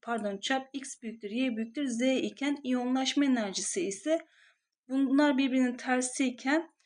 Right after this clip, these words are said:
yani Z'nin büyük olması lazımdı Y'ye göre. O da büyüktür X'e göre beklememiz lazımdı ki halbuki böyle çıkmamış. Nasıl çıkmış bakalım? Şuradaki şarta bakacağız. Sekiz A büyüktür yedi A'ya göre. En büyük,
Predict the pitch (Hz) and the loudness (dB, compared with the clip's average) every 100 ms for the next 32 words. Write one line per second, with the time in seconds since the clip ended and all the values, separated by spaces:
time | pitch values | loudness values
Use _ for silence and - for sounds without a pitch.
0 | _ - 226 262 269 226 269 269 285 233 | _ -6 0 2 4 4 4 6 6 4
1 | 208 - 196 190 - 190 190 180 202 262 | 2 -2 -4 -2 -4 -2 -4 -4 -2 0
2 | 262 233 233 233 220 185 269 - 240 226 | 2 4 6 4 2 -2 -2 -2 -2 0
3 | 233 254 - 285 311 311 - _ _ _ | -2 -4 -8 -4 -4 -4 -10 _ _ _
4 | _ _ _ _ _ _ - 226 - 269 | _ _ _ _ _ _ -14 -10 -2 2
5 | 233 247 302 233 226 247 247 247 233 202 | 6 6 6 4 4 0 0 0 0 0
6 | 185 180 190 202 277 339 - _ _ _ | 0 -2 -6 -6 -4 -6 -8 _ _ _
7 | - 294 269 226 - 262 262 247 294 - | 0 4 4 0 0 2 4 2 0 -6
8 | - 285 262 185 220 294 269 294 - 214 | -4 -4 -4 -4 0 2 2 2 0 -2
9 | - - 196 - 196 - 233 311 302 - | -2 -2 -6 -8 -8 -6 0 0 0 -2
10 | 277 247 254 254 - 262 240 240 226 190 | -2 -2 -2 2 2 2 0 -2 -4 -4
11 | - 254 277 277 254 247 233 226 214 202 | -4 -8 -8 -6 -6 -6 -2 0 0 0
12 | 208 196 190 202 202 - 208 190 185 180 | -8 -8 -4 -2 -2 -2 -2 -2 -6 -4
13 | 202 294 - _ - - - - - 277 | -2 -2 -4 _ -20 -20 -20 -16 -4 2
14 | 277 294 294 - | 4 6 4 -2